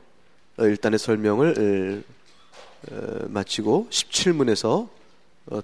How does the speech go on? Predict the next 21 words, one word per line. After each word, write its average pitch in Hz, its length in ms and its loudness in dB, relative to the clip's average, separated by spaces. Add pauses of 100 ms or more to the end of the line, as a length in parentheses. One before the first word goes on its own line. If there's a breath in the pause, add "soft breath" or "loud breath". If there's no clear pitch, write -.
또한, 123 400 0
어, 95 220 -2
십칠 - 300 -4
문 143 100 2
설명까지를 135 880 0
일단은 110 500 -2 (500 soft breath)
해나가는 113 400 0
과정이 107 400 -2
있었죠. 113 760 -4 (1120 soft breath)
어, 98 800 -8
십육 135 480 -2
문, 98 240 -4
그렇죠. 92 220 -12
십육 135 340 -4
문에서 123 480 -2
설명을 117 400 -2
하는 110 160 -6
과정에 107 480 -4 (400 soft breath)
시간이 107 380 -4
다 101 180 -4
돼서 101 580 -6